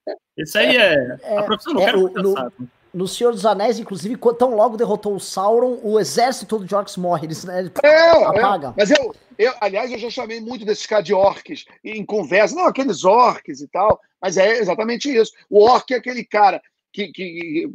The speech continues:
Speaker 1: enfim, vocês devem imaginar a figura do orc, e ele tá ali pra fazer o serviço por ordem do, do, do Sauron ali, Saruman, aquela turma toda,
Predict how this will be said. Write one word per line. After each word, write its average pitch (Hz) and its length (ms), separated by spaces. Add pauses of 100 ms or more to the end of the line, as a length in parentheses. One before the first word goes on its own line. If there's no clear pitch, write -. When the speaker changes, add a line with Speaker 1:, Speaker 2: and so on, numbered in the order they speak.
(120)
Speaker 1:
enfim, 226 260
vocês 156 140
devem 175 160
imaginar 185 460
a 175 60
figura 165 340
do 190 100
orc, 190 420 (400)
e 240 140
ele 226 240
tá 226 160
ali 196 220
pra 226 160
fazer 196 320
o 175 40
serviço 170 560 (360)
por 196 160
ordem 180 480 (240)
do, 165 380
do, 160 340
do 151 180
Sauron 175 560
ali, 170 440
Saruman, 160 560
aquela 170 280
turma 180 300
toda, 202 400